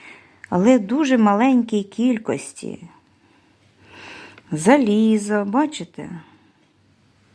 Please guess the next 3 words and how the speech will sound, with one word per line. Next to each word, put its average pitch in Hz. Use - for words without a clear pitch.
Хлориди 240
всякі. 196
Е, 160